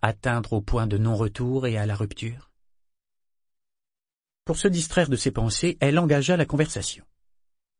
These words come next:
Alors, Davad, vous êtes toujours au courant des potins les plus amusants en ville. Quelle est la dernière histoire que vous ayez entendue aujourd'hui ? »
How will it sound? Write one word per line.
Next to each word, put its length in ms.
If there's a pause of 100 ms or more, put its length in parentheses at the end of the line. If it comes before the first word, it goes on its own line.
(260)
Alors, 280
Davad, 500 (480)
vous 160
êtes 100
toujours 280
au 80
courant 340
des 120
potins 280
les 100
plus 200
amusants 400
en 60
ville. 380 (600)
Quelle 200
est 60
la 140
dernière 300
histoire 320
que 100
vous 180
ayez 160
entendue 400
aujourd'hui ? » 600